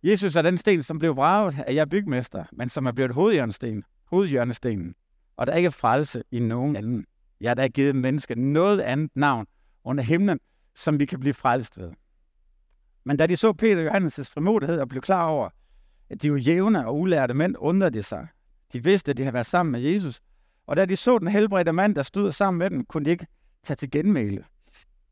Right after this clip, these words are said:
De befalede dem at forlade rådsalen og s-, rådspurgte så hinanden: 'Hvad skal vi gøre med disse mennesker, for at der ikke sker et yderligere, et tydeligt, for der er sket et tydeligt tegn ved dem. Det er åbenbart for alle,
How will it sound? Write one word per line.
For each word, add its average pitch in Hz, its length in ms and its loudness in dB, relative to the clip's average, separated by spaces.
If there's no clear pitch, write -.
De 135 60 -6
befalede 147 440 4
dem 127 140 0
at 107 80 -4
forlade 147 300 0
rådsalen 110 760 -2
og 95 60 -12
s-, - 120 -16
rådspurgte 139 440 0
så 143 140 -2
hinanden: 123 500 -2
'Hvad 131 120 -2
skal - 160 -8
vi 120 80 -4
gøre 147 320 -2
med 131 100 -2
disse 120 180 -4
mennesker, 131 400 -2
for 160 140 2
at 135 100 4
der 139 60 2
ikke 151 140 2
sker 156 220 2
et 123 140 -4
yderligere, 104 480 0
et 131 100 -8
tydeligt, 175 320 0
for 180 100 0
der 170 60 4
er 160 40 4
sket 202 240 0
et 131 80 -6
tydeligt 185 320 0
tegn 165 260 2
ved 127 80 -4
dem. 113 180 -4
Det 170 100 0
er 160 60 0
åbenbart 143 480 0
for 127 100 -14
alle, 139 300 0